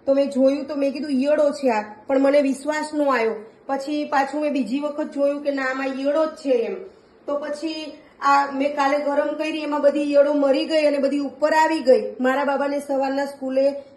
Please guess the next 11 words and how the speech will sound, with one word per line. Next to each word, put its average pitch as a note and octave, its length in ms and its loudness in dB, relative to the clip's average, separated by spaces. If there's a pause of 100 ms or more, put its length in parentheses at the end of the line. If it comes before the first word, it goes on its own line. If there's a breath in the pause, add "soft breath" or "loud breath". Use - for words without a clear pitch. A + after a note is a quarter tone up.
(100)
જવાના C4+ 360 4
ટાઈમે C#4 280 2
મેં C#4 180 0
દૂધ C4+ 240 2
આપ્યું C#4+ 480 2
તો C4 120 0
બધી C4+ 340 2
ઈયળો C4+ 240 4
ઉપર D4 320 0
આવી D4+ 400 -2
ગઈ. G#3+ 120 -4